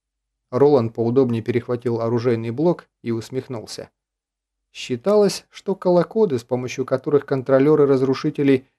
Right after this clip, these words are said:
идентифицировали своих тактов, невозможно взломать. Но как много невозможного оказалось возможным для новых землян из числа бывших конскебронов.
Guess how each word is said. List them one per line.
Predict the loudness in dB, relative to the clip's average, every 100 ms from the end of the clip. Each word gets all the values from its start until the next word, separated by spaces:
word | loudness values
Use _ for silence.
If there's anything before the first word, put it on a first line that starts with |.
| _ _
идентифицировали | 0 0 0 -4 -4 0 2 2 0
своих | -4 -4 -6 -4
тактов, | -6 -2 -4 -4 _ _ _ _
невозможно | 0 2 2 0 -4 -6 -10
взломать. | -4 -4 -4 -12 _ _ _ _ _ _ _
Но | -14 -8 -8
как | -6 -8 -6
много | -2 0 2 0
невозможного | 2 2 2 2 2 2 0
оказалось | 0 -2 0 0 0 0
возможным | -2 0 0 0 0 -2 -2 _
для | 0 0
новых | 0 -2 -2 -2
землян | -2 -2 0 -2 -6 _ _ _ _
из | -8 -8
числа | -8 -8 -4 -2
бывших | 0 0 -4 -6 -10
конскебронов. | -10 -14 -8 0 2 0 -6 -20